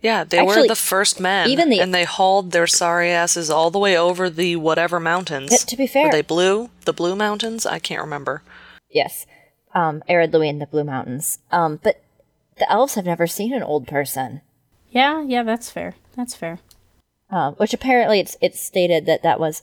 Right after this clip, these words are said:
Speaker 2: a very old age for men at that time, per the
Speaker 3: <laughs>
Speaker 2: Tolkien Gateway. Um,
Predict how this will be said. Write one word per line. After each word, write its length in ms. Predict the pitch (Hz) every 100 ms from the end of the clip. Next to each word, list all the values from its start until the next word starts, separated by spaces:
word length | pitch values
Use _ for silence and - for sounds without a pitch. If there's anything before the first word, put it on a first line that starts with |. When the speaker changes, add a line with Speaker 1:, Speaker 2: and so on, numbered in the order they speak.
| -
Speaker 2:
a 100 | 247
very 260 | 302 330 320
old 180 | 285 262
age 260 | 262 214
for 120 | 214
men 260 | 185 185 196
at 100 | 175
that 220 | 175 -
time, 560 | - 175 151 135 - - _ -
per 320 | 170 160 - _ _ _
the 80 | 175
Speaker 3:
<laughs> 180 | 180 180
Speaker 2:
Tolkien 360 | 170 151 143
Gateway. 440 | 143 - 120 147 - - - - _ _ _ _
Um, 400 | 156 151 135 156